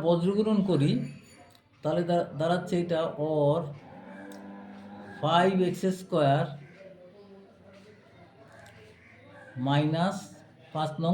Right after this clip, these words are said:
পঁয়তাল্লিশ equal to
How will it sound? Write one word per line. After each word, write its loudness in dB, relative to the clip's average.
পঁয়তাল্লিশ 0
equal 0
to -2